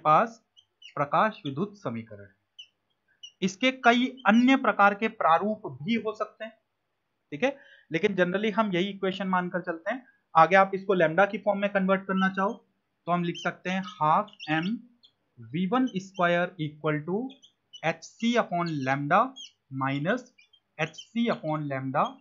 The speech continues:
threshold। ठीक है, यह तरंग दैर्ध्य के रूप में प्रकाश विद्युत समीकरण प्राप्त होता है।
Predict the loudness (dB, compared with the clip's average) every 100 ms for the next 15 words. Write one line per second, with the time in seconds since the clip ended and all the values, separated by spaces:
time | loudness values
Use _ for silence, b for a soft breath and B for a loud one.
0 | _ -20 -20 _ -16 -16 -14 -16 -16 _
1 | _ _ _ _ -20 -20 _ _ _ _
2 | _ _ _ _ _ _ _ _ _ _
3 | -20 _ _ _ -20 -10 -6 -6 -8 _
4 | _ _ -20 _ -10 0 0 0 -4 -10
5 | 2 4 4 4 4 4 4 2 -2 -2
6 | -6 -4 -4 -4 -10 _ _ _ -20 _
7 | _ _ -20 -20 _ _ _ _ _ _
8 | _ _ _ _ _ -6 2 2 2 -6
9 | -6 -4 -4 -2 -2 0 0 0 0 -4
10 | -2 -4